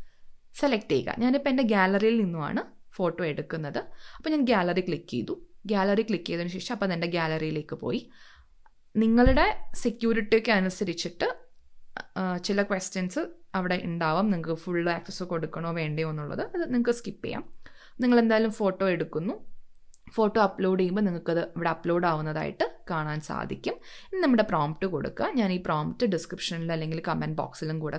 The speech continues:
കൊടുക്കുന്നുണ്ട്. നിങ്ങൾക്കത് കോപ്പി ചെയ്തിട്ട് നിങ്ങളുടെ ആവശ്യമായിട്ടുള്ള രീതിയിൽ മാറ്റി യൂസ് ചെയ്യാൻ പറ്റും. ഓക്കെ, അപ്പോൾ ഞാൻ ആ പ്രോംപ്റ്റ് എന്താണ് എന്നും കൂടെ ഒന്ന് പറയാം.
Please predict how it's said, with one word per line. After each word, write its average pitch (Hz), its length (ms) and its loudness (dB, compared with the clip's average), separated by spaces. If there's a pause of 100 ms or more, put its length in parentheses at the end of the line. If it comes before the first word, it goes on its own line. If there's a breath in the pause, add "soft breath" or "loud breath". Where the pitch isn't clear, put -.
കൊടുക്കുന്നുണ്ട്. 147 640 -4
നിങ്ങൾക്കത് 170 380 -2 (100)
കോപ്പി 170 340 -4
ചെയ്തിട്ട് 156 360 -6 (560 soft breath)
നിങ്ങളുടെ 220 320 4
ആവശ്യമായിട്ടുള്ള 165 600 -4
രീതിയിൽ 160 240 -2 (100)
മാറ്റി - 240 -6 (140)
യൂസ് 220 220 0
ചെയ്യാൻ 165 320 -4
പറ്റും. - 240 -14 (920)
ഓക്കെ, 208 200 -2
അപ്പോൾ 233 200 0
ഞാൻ 233 120 4
ആ 247 80 6 (460 loud breath)
പ്രോംപ്റ്റ് 240 420 6
എന്താണ് 220 360 4 (120)
എന്നും 196 260 4
കൂടെ 190 240 4
ഒന്ന് 165 180 -2
പറയാം. - 400 -2